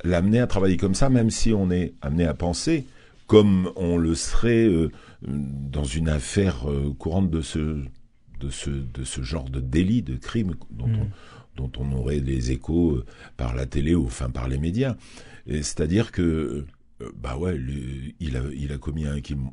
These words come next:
Speaker 1: horrible. Après tout, euh, pourquoi n'est-il pas puni par la mort ? Et, euh, le spectateur va, va comprendre pourquoi elle fait ça,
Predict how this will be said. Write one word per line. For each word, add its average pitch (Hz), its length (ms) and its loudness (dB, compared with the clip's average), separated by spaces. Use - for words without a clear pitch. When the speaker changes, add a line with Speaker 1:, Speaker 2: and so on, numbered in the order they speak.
Speaker 1:
horrible. 65 520 -4
Après - 260 -8
tout, 110 340 -6
euh, 62 80 -8
pourquoi - 540 -8
n'est-il 64 520 -10
pas - 140 -8
puni 69 360 -6
par 62 200 -8
la 143 80 -8
mort ? 208 360 -6
Et, 92 300 8
euh, 76 220 0
le 87 100 -2
spectateur 143 520 2
va, 107 360 -4
va 82 260 -4
comprendre 107 500 -4
pourquoi 104 340 -8
elle 76 100 -6
fait - 140 -8
ça, - 280 -10